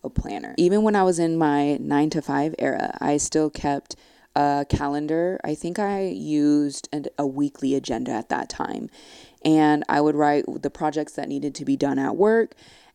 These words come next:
And that usually, like, if I'm keeping it real with you, honestly, when I was in my nine-to-five era, I was like, "Does anybody actually ever, like, do work?" 'Cause in college and, like, internships, I would be so afraid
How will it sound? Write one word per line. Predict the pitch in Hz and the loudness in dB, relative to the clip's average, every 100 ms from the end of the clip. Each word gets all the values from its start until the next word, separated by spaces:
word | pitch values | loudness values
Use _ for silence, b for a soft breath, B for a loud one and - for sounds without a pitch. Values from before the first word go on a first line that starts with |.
| - | -2
And | 156 156 160 156 | 0 0 -2 -4
that | 151 151 185 214 - | -2 0 0 -4 -6
usually, | 160 160 190 202 208 202 | -4 -4 -2 -2 -2 -4
like, | 147 - b b _ | -6 -8 b b _
if | - 185 | -12 -8
I'm | 196 | -8
keeping | 196 139 123 | -8 -6 -4
it | 113 | -2
real | 107 | -4
with | 101 - | -4 -6
you, | 107 - B B - | -8 -10 B B -4
honestly, | 240 277 277 240 | 0 2 2 2
when | 240 | 2
I | 254 | 2
was | 302 | 2
in | 285 | 2
my | 240 | 0
nine-to-five | 214 202 196 190 180 165 | -2 -2 -2 0 0 0
era, | 160 175 | 0 0
I | |
was | 170 214 | 0 -2
like, | 190 | -2
"Does | 185 175 | -2 -4
anybody | 220 359 392 415 415 | -6 -4 -2 -2 -2
actually | 165 - 214 196 | -6 -10 -8 -4
ever, | 156 170 175 | -4 -4 -4
like, | 160 107 - | -4 -6 -2
do | 131 | 0
work?" | 147 123 131 151 - b b b b b b | 0 0 -2 -4 -10 b b b b b b
'Cause | - 190 | -2 2
in | 196 190 | 0 0
college | 202 190 233 269 240 | 2 4 4 4 2
and, | 196 190 | 0 0
like, | 170 | 0
internships, | - 147 202 196 202 - 202 - | 0 0 0 -2 -2 0 -2 0
I | 196 | 0
would | 262 | 2
be | 269 | 2
so | 269 - - - 175 147 165 | 0 -4 -16 -4 2 2 2
afraid | 190 - - 113 120 117 190 | -2 -6 -4 0 2 2 2